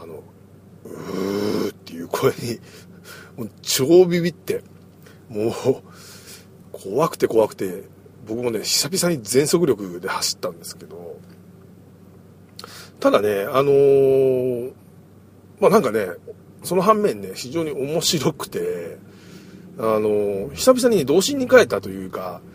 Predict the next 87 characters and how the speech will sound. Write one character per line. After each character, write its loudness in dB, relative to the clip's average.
そ -10
ん -2
な 0
気 -4
持 2
ち 0
に 4
も 2
な 0
っ -20
た -12
ん -14
で -18
す -18
よ -16
ね。 -16
あ -2
の -2
ー、 -2
昔 -2
ね、 4
あ -10
の -6
ー、 -8
や -6
っ -16
ぱ -8
ね、 -10
子 -8
供 0
の 2
頃 0
っ -6
て、 -12
今 2
ほ -2
ど、 -6
ま -6
あ、 -6
家 0
が 0
な -2
か -2
っ -12
た -12
っ -12
て -16
い -10
う -12
の -10
も -8
あ -8
り -10
ま -6
す -12
し、 -12
ま -6
あ、 -6
田 -6
舎 -2
だ 0
っ -2
て -16
い -12
う -12
の -14
も -12
あ -10
る -12
ん -16
で -18
す -14
け -18
ど、 -10
こ -8
う、 -18
学 -6
校 6
帰 6
り -6
に -14
蛇 2
を -4
取 -12
っ -20
て -14
帰 -10